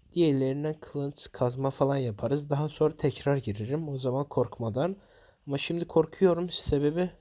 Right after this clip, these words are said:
e, zırhım yok. Ölebilirim. Yani bir tane creeper arkadan gelirse patlarsa ölürüz. Bura maden mi? Vallahi maden.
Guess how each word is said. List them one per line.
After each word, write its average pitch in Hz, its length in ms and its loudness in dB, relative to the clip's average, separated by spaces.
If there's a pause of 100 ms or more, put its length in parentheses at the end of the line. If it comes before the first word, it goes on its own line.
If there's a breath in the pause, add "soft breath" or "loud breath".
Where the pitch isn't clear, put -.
(220)
e, 135 540 4
zırhım 156 440 -4
yok. 156 300 2
Ölebilirim. 151 800 2 (540 soft breath)
Yani 139 160 -4
bir 147 80 -12
tane 143 240 -4 (100)
creeper 147 280 0
arkadan 139 440 0
gelirse 147 420 -4
patlarsa 165 600 0
ölürüz. 113 460 -2 (720 soft breath)
Bura 170 160 0
maden 170 360 4
mi? 147 240 -2 (280)
Vallahi 139 340 4
maden. 117 380 -2